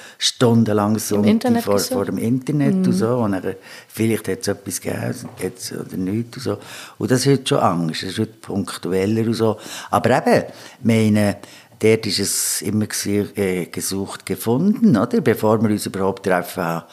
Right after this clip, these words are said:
Speaker 1: die Frage, auf was stehst, was
Speaker 2: Ja.
Speaker 1: willst du, und, äh, ja, also dort alles abklären,
Speaker 2: Ist das,
Speaker 1: bevor wir
Speaker 2: ist das ein
Speaker 1: zusammenkommen.
Speaker 2: Vorteil? Also das Gesicht sieht man ja höchstwahrscheinlich auch,
Speaker 1: Hm.
Speaker 2: oder ist das eine Überraschung?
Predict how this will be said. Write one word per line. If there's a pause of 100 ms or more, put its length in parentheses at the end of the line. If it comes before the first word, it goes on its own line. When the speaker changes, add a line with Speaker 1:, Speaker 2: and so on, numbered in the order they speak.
(400)
Speaker 1:
die
Frage,
auf
was
stehst,
was
Speaker 2:
Ja.
Speaker 1:
willst
du,
und,
äh, (1160)
ja, (160)
also
dort
alles
abklären, (140)
Speaker 2:
Ist
das,
Speaker 1:
bevor
wir
Speaker 2:
ist
das
ein
Speaker 1:
zusammenkommen.
Speaker 2:
Vorteil? (2250)
Also
das
Gesicht
sieht
man
ja
höchstwahrscheinlich
auch,
Speaker 1:
Hm.
Speaker 2:
oder (580)
ist
das
eine
Überraschung?